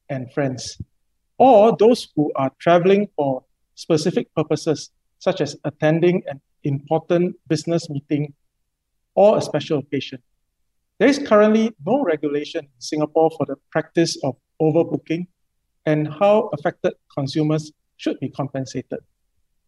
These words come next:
Consumers can only rely on conditions of carriage or insurance coverage, which may not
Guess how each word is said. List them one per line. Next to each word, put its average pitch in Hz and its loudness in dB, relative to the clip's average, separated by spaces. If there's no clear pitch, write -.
Consumers 180 4
can 143 -4
only 220 4
rely 143 4
on - -12
conditions 151 -2
of 139 -8
carriage 143 -4
or 214 6
insurance 165 0
coverage, 147 -6
which 170 -4
may 208 6
not 220 2